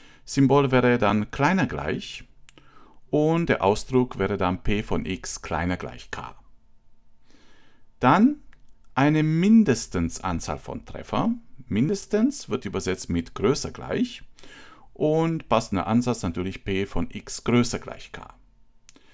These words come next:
Dann gibt es noch weniger als eine gewisse Anzahl von Treffer. Weniger ist das kleiner Zeichen. Entsprechend P von x kleiner k. Und mehr als eine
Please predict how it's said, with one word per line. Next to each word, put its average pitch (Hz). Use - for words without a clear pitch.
Dann 127
gibt 127
es 120
noch 107
weniger 110
als 85
eine 78
gewisse 78
Anzahl 76
von -
Treffer. 165
Weniger 90
ist -
das 73
kleiner -
Zeichen. 156
Entsprechend 110
P 101
von -
x -
kleiner -
k. 190
Und 175
mehr 143
als 90
eine 85